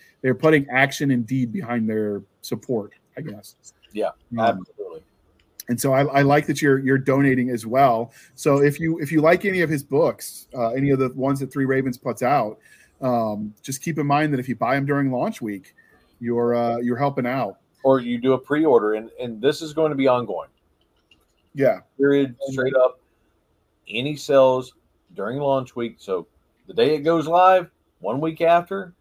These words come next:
Speaker 2: any pre-sales that were right there that, that hit, you know, on launch day,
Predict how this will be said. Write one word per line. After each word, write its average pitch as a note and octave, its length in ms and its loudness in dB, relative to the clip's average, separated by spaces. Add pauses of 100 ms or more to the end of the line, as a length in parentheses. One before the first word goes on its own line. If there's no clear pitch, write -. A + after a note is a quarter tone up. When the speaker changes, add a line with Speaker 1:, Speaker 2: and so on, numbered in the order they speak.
(540)
Speaker 2:
any C3 220 -6
pre-sales D#3+ 600 0
that D#3 140 -2
were A#2+ 300 -6 (240)
right C3+ 260 -2
there D3 200 2
that, C3+ 260 -2 (100)
that A2+ 220 -4
hit, C#3+ 300 -4 (340)
you A2+ 100 -8
know, A2+ 120 0
on B2+ 140 0
launch E3 340 -2
day, A2+ 220 -2